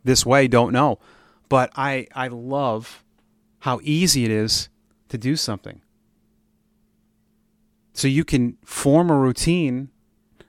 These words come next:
and have no risk. You start a YouTube channel and it doesn't work. Okay, so what?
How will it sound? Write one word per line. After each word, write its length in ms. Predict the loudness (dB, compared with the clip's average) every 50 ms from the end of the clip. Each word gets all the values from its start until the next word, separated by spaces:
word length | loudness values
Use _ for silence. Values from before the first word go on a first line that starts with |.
| _ _
and 180 | -8 -6 -4 -2
have 180 | -4 -2 0
no 140 | 0 2 2
risk. 520 | 2 2 2 2 0 -2 -6 -8 -14 -20 _ _ _ _ _ _ _ _ _ _ _ _ _ _ _ _ _ -10
You 160 | -6 -4 -2
start 280 | 0 0 2 2 2 0
a 20 |
YouTube 360 | 0 -2 -2 -2 -4 -6 -6
channel 440 | -2 -2 0 0 2 2 0 -2 -4 _ _ _ _ -2
and 140 | -2 -2
it 60 | 0 0
doesn't 300 | 0 0 0 0 0 2
work. 340 | 2 2 0 0 -4 -10 _ _ _ _
Okay, 440 | -8 -4 0 2 2 2 2 0 -6 _ _ _ _ _ _
so 260 | -4 2 6 8 8
what? 320 | 8 8 8 6 6 4